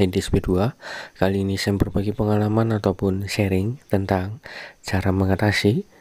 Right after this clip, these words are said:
H P Realme delapan i, aplikasi Primonya lemot, padahal paket internetnya ada, padahal tidak gangguan. Tapi kalau dibuka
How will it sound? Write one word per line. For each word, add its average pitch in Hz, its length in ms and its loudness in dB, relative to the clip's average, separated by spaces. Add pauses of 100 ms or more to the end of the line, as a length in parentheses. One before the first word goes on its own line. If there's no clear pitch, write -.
(160)
H - 80 -2
P 98 160 2
Realme 95 480 0
delapan 92 560 0
i, 147 240 -2 (400)
aplikasi 95 720 0
Primonya 101 720 2 (400)
lemot, 95 320 2 (560)
padahal 92 640 0
paket 95 320 0
internetnya 95 560 0
ada, 95 160 2 (560)
padahal 95 400 2
tidak 92 320 0
gangguan. 95 480 2 (480)
Tapi - 240 0
kalau 95 480 0
dibuka 101 640 -2